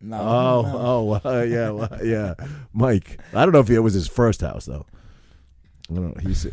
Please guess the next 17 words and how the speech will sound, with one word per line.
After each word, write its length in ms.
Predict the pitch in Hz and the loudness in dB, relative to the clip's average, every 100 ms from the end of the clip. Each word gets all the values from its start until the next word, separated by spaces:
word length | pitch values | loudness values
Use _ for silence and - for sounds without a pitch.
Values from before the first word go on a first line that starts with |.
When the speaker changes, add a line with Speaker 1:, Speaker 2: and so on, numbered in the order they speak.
| - | -6
Speaker 2:
he. 260 | 80 - - | -4 -2 -2
<laughs> 560 | 127 - - 104 - | -2 -4 -10 -16 -10
I 60 | 90 | -4
don't 80 | 90 | -4
know 40 | |
if 80 | 69 | -4
it 60 | 67 | -8
was 100 | 73 | -10
his 140 | 69 | -10
first. 540 | - 98 71 - - - - - - - - - | -6 -4 -2 -6 -10 -14 -20 -20 -20 -20 -20 -12
I 20 | - | 0
Speaker 1:
Oh, 180 | 175 165 | 2 2
Speaker 2:
really 100 | 95 | 0
Speaker 1:
oh, 260 | 151 165 135 | 0 0 0
yeah, 220 | 147 123 | -2 -2
uh, 80 | 131 - - - 151 | -4 -8 -20 -10 -8
okay. 360 | 139 143 143 | -4 -2 -2